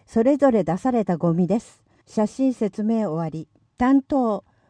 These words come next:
ゴミ対策課、クリーンセンター内。電話零五三八三七の四八一二。ファックス零五三八三六の九七九七。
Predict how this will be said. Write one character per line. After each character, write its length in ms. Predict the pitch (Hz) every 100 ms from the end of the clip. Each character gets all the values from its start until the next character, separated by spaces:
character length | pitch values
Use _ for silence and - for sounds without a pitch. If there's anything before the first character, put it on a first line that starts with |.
| _ _
ゴ 160 | 175 233
ミ 160 | 294 277
対 200 | 254 254
策 340 | 254 226 -
課、 220 | 220 214 _ _ _ _ _
ク 140 | 233
リ 200 | 233 294
ー 40 | 302
ン 40 |
セ 220 | - 285
ン 80 | 285
タ 160 | 294 277
ー 60 |
内。 280 | 190 170 156 - _ _ _ _ -
電 300 | 208 262 233
話 240 | 226 - 175
零 240 | 294 277
五 240 | 226 226 254
三 260 | 262 214
八 340 | 180 165 185 175 _ _ _
三 320 | - 262 269 262
七 240 | 247 233
の 260 | 220 214 - -
四 260 | 254 285
八 320 | 285 269 214 185
一 260 | - 220
二。 300 | 196 175 - _ _ _ _ _
フ 120 | - 277
ァ 60 |
ッ 40 | 277
ク 80 | -
ス 300 | 214 180 147 _
零 240 | 220 294 196
五 240 | 226 233
三 300 | - 220 185
八 340 | 165 - 175 - _ _ _
三 360 | - 269 277
六 260 | 262 254 247
の 220 | 226 226 - _ -
九 240 | 285 294
七 280 | 302 262 208
九 280 | - 214 208
七。 320 | 196 165